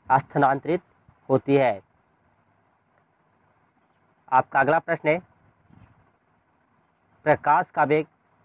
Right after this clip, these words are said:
सर्वप्रथम किसने नापा? उत्तर है रोमर। आपका अगला प्रश्न है, माध्य के तापमान में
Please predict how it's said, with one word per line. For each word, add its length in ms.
सर्वप्रथम 600
किसने 280
नापा? 480
उत्तर 300
है 220
रोमर। 440
आपका 340
अगला 200
प्रश्न 300
है, 140
माध्य 480
के 260
तापमान 460
में 200